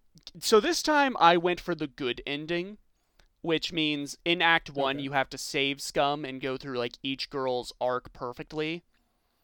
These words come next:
Speaker 1: Um, and so I saw, like, more of this game than I ever had before, and the main, my main takeaway is that, like, the main character's kind of insufferable. <laughs> 'Cause
Speaker 2: Yeah.
Speaker 1: he's one of those, like,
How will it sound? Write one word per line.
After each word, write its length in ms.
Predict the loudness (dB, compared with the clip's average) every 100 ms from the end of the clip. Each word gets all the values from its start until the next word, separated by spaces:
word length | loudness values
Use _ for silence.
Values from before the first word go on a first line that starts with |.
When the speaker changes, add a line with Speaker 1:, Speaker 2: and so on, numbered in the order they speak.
| _ _ _
Speaker 1:
Um, 460 | 0 2 0 -2 -8 -20 _ _ _ _
and 140 | -8 0
so 220 | 4 8
I 160 | 8
saw, 320 | 8 6 8 8
like, 240 | 6 0
more 280 | 0 2 2
of 100 | 2
this 180 | -4 -4
game 260 | -2 -2
than 120 | -4
I 120 | -2 0
ever 200 | 0 -2
had 260 | -2 -2
before, 500 | -4 -12 -6 -4 -2
and 280 | -2 -4 -4
the 140 | -4 -6 _
main, 320 | 0 2 2
my 140 | 0
main 240 | 0 0 -2
takeaway 500 | -4 -4 -2 0 2
is 160 | 0 -2
that, 180 | -4
like, 260 | -2 -2 -4 -14 _ _
the 100 | -8
main 220 | -2 -2 -2
character's 420 | -2 -4 -4 -8
kind 260 | -4 -4 -4
of 60 | -8
insufferable. 840 | -8 -6 -4 -4 -2 0 0 0
<laughs> 40 | -6 -20 -20 -20 -20 _ _ _ _ _ _ _ _ _
'Cause 260 | -4 -4 -4
Speaker 2:
Yeah. 140 | -8 -6
Speaker 1:
he's 160 | -2
one 180 | 2 2
of 120 | 2
those, 340 | 2 2 0 0
like, 240 | 0 0